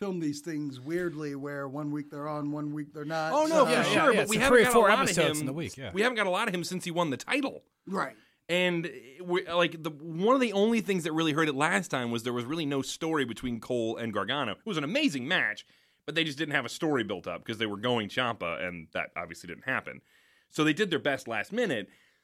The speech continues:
Speaker 2: I was kinda hoping we'd get a little more development towards the match <laughs> this time. I'm hoping we still will, but they're, you know, these all things are pre-taped.
Speaker 1: Right.
Speaker 2: So
Speaker 1: Well, do you think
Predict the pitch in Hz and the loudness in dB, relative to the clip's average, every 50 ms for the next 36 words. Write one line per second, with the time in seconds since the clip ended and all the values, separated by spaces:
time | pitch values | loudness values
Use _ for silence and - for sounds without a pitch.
0 | _ _ _ _ _ _ _ - 190 185 170 175 - 208 202 190 190 190 165 170 | _ _ _ _ _ _ _ -4 -2 -2 -2 0 0 2 2 4 2 2 2 0
1 | 156 160 147 165 151 139 127 139 147 156 180 208 208 202 165 156 139 139 131 127 | -2 0 0 2 2 2 2 2 4 4 4 4 6 6 6 4 4 2 2 2
2 | 123 151 147 143 131 143 139 135 - 151 139 135 120 135 196 233 - - 123 - | 2 2 2 2 0 -4 -4 0 2 4 4 4 4 4 4 4 4 4 2 0
3 | - - - 143 135 127 - - 127 104 113 120 165 180 - - - - 135 139 | -2 -2 -2 0 -2 -2 -2 -2 -2 -2 -2 -2 -4 -6 -8 -12 -10 -8 -2 2
4 | 202 269 226 220 175 147 139 - - 139 117 117 139 127 95 80 87 101 123 131 | 2 2 4 2 2 0 0 0 -2 -4 -2 -2 -2 -4 -4 -4 -8 -10 -8 -6
5 | 147 139 135 123 110 _ _ _ - 160 147 123 120 113 131 131 123 - 135 120 | -4 -6 -6 -6 -10 _ _ _ -8 -6 -4 -4 -4 -4 -4 -6 -6 -6 -8 -8
6 | 117 95 95 95 _ _ _ - 127 117 - - 170 156 110 90 - - - _ | -8 -10 -12 -14 _ _ _ -10 -8 -8 -4 -2 -2 -2 0 -2 -6 -12 -20 _
7 | _ _ _ - 180 170 147 131 120 120 123 _ _ - - 151 123 117 110 104 | _ _ _ -12 -8 -8 -8 -8 -10 -14 -18 _ _ -4 0 2 4 4 4 2
8 | 101 104 101 202 196 170 - - 226 226 226 214 185 147 - | 2 0 -2 -4 -6 -8 -8 -8 -6 -6 -6 -6 -8 -12 -14